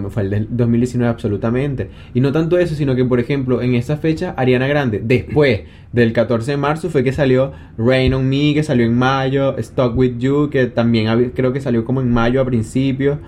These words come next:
Entonces, como que no tiene cómo ganarse esa categoría. Igual, obviamente, a mí me encantaría que ella ganara. Pero no creo que gane.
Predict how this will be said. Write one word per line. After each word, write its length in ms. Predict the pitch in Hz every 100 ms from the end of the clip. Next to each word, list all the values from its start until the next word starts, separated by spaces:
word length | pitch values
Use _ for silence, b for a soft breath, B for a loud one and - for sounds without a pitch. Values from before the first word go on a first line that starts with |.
| B B B -
Entonces, 240 | 127 147
como 180 | 185 196
que 80 | 160
no 140 | 143
tiene 240 | 131 175 185
cómo 180 | 190
ganarse 300 | 190 156 131
esa 160 | 160 190
categoría. 420 | 190 180 131 127
Igual, 340 | 101 113 104 -
obviamente, 680 | 113 139 165 180 156 139 196 B B -
a 80 |
mí 100 | 110
me 80 | 107
encantaría 540 | 104 110 104 95 104 120
que 80 |
ella 160 | 135 131
ganara. 400 | 135 135 123 80 - - - - - - - - -
Pero 120 | 104
no 140 | 98
creo 160 | 95 101
que 80 | 104
gane. 300 | 101 87